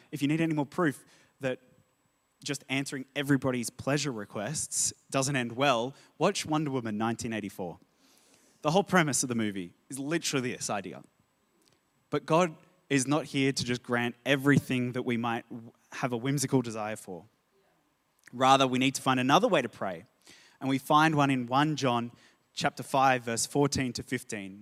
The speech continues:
It says, "This is the confidence we have in approaching God, that if we ask anything according to his will, he hears us.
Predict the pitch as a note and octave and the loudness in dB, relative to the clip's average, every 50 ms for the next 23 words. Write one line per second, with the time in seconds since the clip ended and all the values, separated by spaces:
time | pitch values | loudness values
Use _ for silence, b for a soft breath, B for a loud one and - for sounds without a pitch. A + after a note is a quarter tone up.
0 | G#2 A2 - - - B2+ B2 A#2 - - - F3 G#3 - - G3 D#3 - F#3+ - | -14 -10 -8 -4 -4 -2 -4 -4 -6 -2 0 2 4 4 2 2 0 -4 -6 -6
1 | - - D#3+ D#3 - - D#3 D3+ D3+ - - C#3+ C3 B2 A#2 - C#3 C#3+ C#3+ C#3 | 0 0 0 0 0 -2 -2 -2 -2 -2 -4 -4 -4 -6 -4 -2 0 0 0 0
2 | C3+ B B B B B B B B B B - C3+ B2+ A#2 - C3+ B2 A#2 - | -2 B B B B B B B B B B 2 2 2 4 4 4 4 2 2
3 | A#2+ A2+ G#2 G2+ F#2 F2+ F2+ - _ _ _ _ _ _ _ _ _ _ _ _ | -2 -2 -4 -4 -6 -8 -10 -14 _ _ _ _ _ _ _ _ _ _ _ _
4 | _ - C#3+ D3 D3 C#3 - D3+ C#3+ D3 C#3 C#3 C3+ - - - D3+ D3+ D#3+ D#3+ | _ 2 2 4 2 2 2 2 4 4 4 2 0 -2 -2 -2 0 0 0 -2
5 | - F3 E3+ E3 E3+ F3 - - _ C3 B2+ - - - - C#3 C3+ C#3 C#3 C3+ | -2 -2 -2 -2 -2 -4 -8 -8 _ -6 -6 -6 -8 -6 -2 0 2 2 2 2
6 | C3+ - - C#3 B2 B2+ B2+ A#2 G2+ F#2+ F#2 G#2 A2 A2+ G#2+ F#2 F2+ F2 F#2 - | 0 -2 -4 -4 -2 -2 -4 -4 -6 -8 -4 0 0 2 2 0 -4 -6 -10 -16
7 | _ _ _ _ _ _ _ _ _ _ _ _ _ _ _ _ - - A#2 G#2 | _ _ _ _ _ _ _ _ _ _ _ _ _ _ _ _ -8 -8 -6 -4
8 | A2+ A#2+ A#2 G#2 G2+ F2+ E2+ - - - - | -2 -2 -2 -2 -4 -6 -8 -8 -8 -8 -8